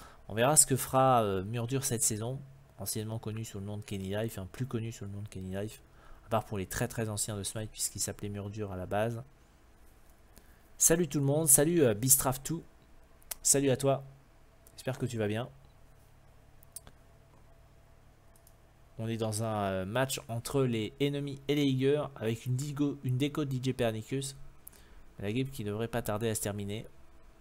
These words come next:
Il a déco il y a environ, euh, quatre, quatre minutes maintenant. On va aller prendre la T deux. On a encore le buff Fire Giant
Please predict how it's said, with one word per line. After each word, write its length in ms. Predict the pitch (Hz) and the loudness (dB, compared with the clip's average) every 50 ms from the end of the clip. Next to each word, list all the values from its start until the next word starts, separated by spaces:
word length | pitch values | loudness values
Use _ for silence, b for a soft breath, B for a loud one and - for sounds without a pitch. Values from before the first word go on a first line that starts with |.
| - - - - - | -20 -20 -20 -14 -8
Il 80 | 107 95 | -6 -4
a 40 | 92 | -4
déco 280 | 95 101 104 - 127 | -4 -4 -4 -4 -4
il 60 | 120 | -4
y 20 | 110 | -4
a 60 | 101 | -4
environ, 480 | 101 98 98 107 107 113 120 120 110 101 | -6 -6 -6 -6 -6 -6 -4 -4 -4 -4
euh, 140 | 92 90 95 - | -4 -6 -4 -2
quatre, 260 | - 120 113 - - - - - | -2 -2 -4 -4 -12 -18 -8 -6
quatre 180 | 135 131 - - | -6 -6 -4 -6
minutes 260 | 117 117 127 131 135 | -8 -8 -8 -8 -8
maintenant. 400 | 135 113 117 - - 117 123 131 - - - - - - - - - - - - - - - - - - - - - - - - - - - - - - - - - - - - - - - - - - - - - - - - - - - | -8 -10 -8 -8 -8 -8 -8 -10 -12 -18 -20 -20 -20 -20 -20 -20 -20 -20 -20 -20 -20 -20 -20 -20 -20 -20 -20 -20 -20 -20 -20 -20 -20 -20 -20 -20 -20 -20 -20 -20 -20 -20 -20 -20 -20 -20 -20 -20 -20 -20 -20 -20 -20 -20 -20 -20 -20 -14 -8
On 40 | 120 | -4
va 100 | 113 113 | -2 -2
aller 120 | 110 113 110 | 0 -2 -4
prendre 240 | - - 110 104 | -6 -6 -6 -4
la 100 | 104 110 | -4 -4
T 140 | 110 - 123 113 | -2 -2 -4 -2
deux. 280 | 120 120 127 131 131 - - - - - - - - - - - - - - - B B B B - - | -2 0 0 -2 -2 -4 -10 -20 -20 -20 -20 -20 -20 -20 -20 -20 -20 -20 -20 -20 B B B B -18 -12
On 120 | - 110 110 | -8 -6 -6
a 20 | |
encore 260 | 110 113 - 127 120 | -6 -4 0 2 2
le 80 | 117 117 | 2 2
buff 200 | 113 120 113 - | 2 0 0 0
Fire 280 | - 123 123 120 117 120 | -2 -2 0 0 0 0
Giant 300 | 127 120 117 120 117 | 0 -2 -2 -2 -2